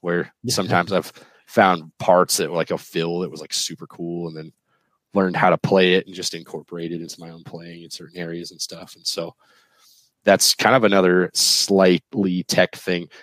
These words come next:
Speaker 1: There's, and there, a lot of drummers have kind of made their way with YouTube drum covers. That, that's how they started. And now they're, they're famous. They're playing for big time acts. They're YouTube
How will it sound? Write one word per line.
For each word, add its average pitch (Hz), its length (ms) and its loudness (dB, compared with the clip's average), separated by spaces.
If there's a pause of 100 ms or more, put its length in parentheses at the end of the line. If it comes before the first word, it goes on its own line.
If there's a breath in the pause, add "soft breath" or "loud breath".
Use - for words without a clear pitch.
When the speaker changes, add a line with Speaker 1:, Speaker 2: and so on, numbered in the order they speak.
(120)
Speaker 1:
There's, 131 200 -2 (200)
and 107 120 -4
there, 120 120 4
a 101 100 2
lot 135 160 6
of 110 100 2
drummers 92 460 -2
have 92 180 0
kind 98 200 2
of 85 160 -4 (460)
made 98 360 2
their 87 360 2 (760)
way 95 300 4 (100)
with 92 180 -2
YouTube 87 420 -2 (160)
drum 85 220 -2
covers. 82 380 -4
That, 85 240 -6
that's - 180 0
how 92 80 4
they 90 80 -2
started. 85 440 2
And 80 120 -10
now 85 160 2
they're, 85 300 0 (580 soft breath)
they're 104 120 6
famous. 98 460 2
They're 90 100 -4
playing 95 300 -2
for 95 100 -10
big 92 240 -4
time 92 260 0
acts. 95 500 -4
They're 80 480 -8 (680 loud breath)
YouTube 92 640 4